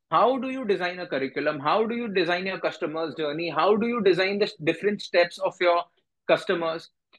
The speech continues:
How will you take them from level one to level two, level two to level three? And how do you actually design your curriculum in such a way that you don't even have to sell?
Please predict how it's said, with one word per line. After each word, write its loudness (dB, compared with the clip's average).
How 4
will -2
you -2
take -2
them -2
from -4
level 2
one -2
to 0
level 2
two, 0
level 0
two 0
to -6
level -4
three? -8
And -4
how -2
do -6
you -6
actually -2
design 2
your -4
curriculum -2
in -6
such -6
a -2
way -2
that 0
you -4
don't 4
even 0
have 2
to -2
sell? 2